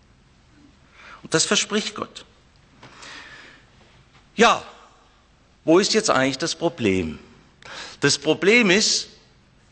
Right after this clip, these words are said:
das Herz des Menschen, dass der Mensch in seinem Innersten, in der Trennung und im Abfall von Gott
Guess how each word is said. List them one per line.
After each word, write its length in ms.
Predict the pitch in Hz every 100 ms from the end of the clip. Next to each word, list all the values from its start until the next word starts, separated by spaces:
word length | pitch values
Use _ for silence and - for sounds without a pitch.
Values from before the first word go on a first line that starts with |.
| _ -
das 280 | 135 - -
Herz 360 | 170 190 -
des 240 | - 151 -
Menschen, 500 | 120 135 127 - - -
dass 180 | 143 -
der 100 | 135
Mensch 480 | 139 180 233 240 -
in 120 | 160
seinem 320 | 156 135 131 -
Innersten, 480 | 202 226 214 -
in 120 | 156 135
der 160 | 123
Trennung 340 | - 151 196 190
und 120 | 139
im 140 | 131
Abfall 380 | 143 156 - 151
von 220 | 147 123
Gott 300 | 147 180 -